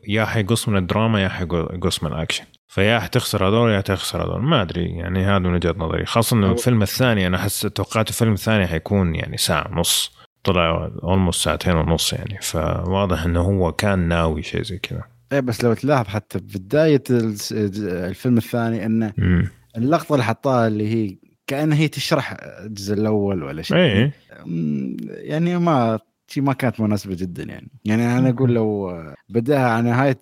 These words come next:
Speaker 2: الجزء الأول وكمل،
Speaker 1: مم.
Speaker 2: بعدين chapter مثلًا eight ولا seven، ما أدري كم متوصل، كان بيكون أفضل يعني. بس قبل ما ننهي يعني شخصية باد يعني حتى أحسها ضغط على الفيلم، حتى حسيته أفضل من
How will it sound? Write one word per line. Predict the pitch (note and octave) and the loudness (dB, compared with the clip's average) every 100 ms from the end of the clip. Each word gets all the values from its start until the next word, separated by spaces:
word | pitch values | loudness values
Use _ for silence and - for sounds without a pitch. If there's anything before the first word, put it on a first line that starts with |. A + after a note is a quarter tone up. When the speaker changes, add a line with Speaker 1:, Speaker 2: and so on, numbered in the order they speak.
| A#2 | -8
Speaker 2:
الجزء | A2+ A2+ | -2 0
الأول | G#2+ G#2 G2 F2 E2+ B2+ G#2+ G#2 | 2 -2 -2 -6 -4 -2 0 -2
وكمل، | G2 - C3 B2 A2 | 0 0 2 0 2
Speaker 1:
مم. | G2 F2+ - - | 2 2 -2 -8
Speaker 2:
بعدين | F#2+ A2 | -4 -2
chapter | - A#2 - F#2 | 0 -4 -2 -10
مثلًا | F2+ F2+ F2 | -8 -8 -8
eight | - G2+ - | -4 -4 -4
ولا | E2 | -8
seven، | E2+ F#2 F2 | -4 -4 -4
ما | F2 | -4
أدري | E2+ F2 _ | -4 -4 _
كم | F#2 | -4
متوصل، | F2 F2 F2 - A#2+ - _ _ | -2 0 -2 -2 -6 -8 _ _
كان | - A#2+ | 0 4
بيكون | G#2+ G2+ | 4 4
أفضل | F2 D#2 B1+ | 0 -4 -8
يعني. | A#1+ - - - - | -8 -10 -14 -20 -18
بس | - G#2+ A2+ - | -6 -2 -2 -2
قبل | A#2+ A#2+ A2 B2+ | 0 0 0 0
ما | A#2 A2 | 2 0
ننهي | A2+ A2+ A2 A#2 A2+ | 0 0 0 0 -2
يعني | G#2 F2+ F2+ | -2 -2 -4
شخصية | E2+ F#2 - G#2+ F#2+ D#2+ | -4 -8 -8 -6 -6 -4
باد | G#2 F#2 | -4 -2
يعني | F2+ F#2 | -2 -2
حتى | G#2 A2+ G#2+ F#2+ - | -2 -2 -2 -2 -4
أحسها | - - A#2 - A#2+ B2 - _ _ - | -8 -6 -6 -2 0 0 -6 _ _ -2
ضغط | B2 B2 - G#2+ | 0 0 -4 -10
على | E2+ G#2 | -6 -4
الفيلم، | G2+ C3 B2 | 0 0 2
حتى | B2 - | 0 0
حسيته | A2 A#2 - B2+ B2+ | -2 0 0 0 0
أفضل | B2 A#2 | 2 2
من | F#2 F2 D#2 D2+ | 2 -2 -4 -8